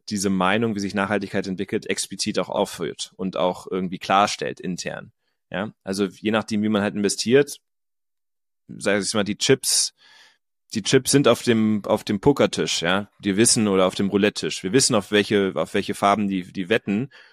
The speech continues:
Nur, dass wir einen Roulette-Tisch haben, wo alle Farben verdeckt sind und niemand eigentlich es weiß. Alle Chips sind auf dem Tisch, aber niemand weiß, worauf man wettet. Und das ist der allererste Schritt. Der allererste Schritt ist, dass jede Firma a-, jetzt anfangen muss, mit Trump,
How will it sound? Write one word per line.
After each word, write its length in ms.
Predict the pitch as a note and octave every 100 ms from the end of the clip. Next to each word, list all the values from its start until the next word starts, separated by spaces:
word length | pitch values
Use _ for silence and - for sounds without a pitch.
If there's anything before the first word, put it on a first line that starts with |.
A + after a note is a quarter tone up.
| _ -
Nur, 200 | B2 C3+
dass 220 | A#2+ -
wir 60 |
einen 120 | A2+ G2+
Roulette-Tisch 480 | G#2+ B2 - B2 B2+
haben, 260 | A#2+ A#2+
wo 100 | G#2+
alle 240 | F#2 A2+ A2
Farben 320 | A2+ A2 A2+
verdeckt 340 | G#2+ B2 C#3
sind 140 | G2 F2+
und 80 |
niemand 280 | G#2 A2 G#2+
eigentlich 240 | F#2+ A2 G#2+
es 140 | G2+
weiß. 340 | B2+ G2+ E2+
Alle 200 | - A2 G#2 -
Chips 220 | C#3 C3+
sind 120 | A#2+
auf 80 | G#2
dem 80 | G2
Tisch, 240 | B2 D#3
aber 160 | A2+ G#2
niemand 300 | G#2 A#2 G#2
weiß, 340 | G2+ A#2 -
worauf 220 | G#2 G#2+ -
man 120 | G2+
wettet. 340 | F#2+ D2+ - _ _ _ _
Und 100 | G2+
das 80 | A#2+
ist 80 | C#3+
der 120 | - _
allererste 600 | B2+ D3 D3+ - B2 - G#2+
Schritt. 400 | - - - _ _ _ _ _ _ -
Der 120 | G#2 -
allererste 500 | - E3 D3+ D3 -
Schritt 320 | A2+ - G2+ G2+
ist, 140 | -
dass 200 | A2+ -
jede 360 | A2 C#3+ F#3 D#3
Firma 340 | C#3 C3 A#2+
a-, 160 | F#2 A2
jetzt 240 | C#3 -
anfangen 420 | C3+ D3+ D3+ D3
muss, 320 | C#3+ C#3+ -
mit 240 | A#2 C3+ -
Trump, 520 | - C3 C3 C#3+ -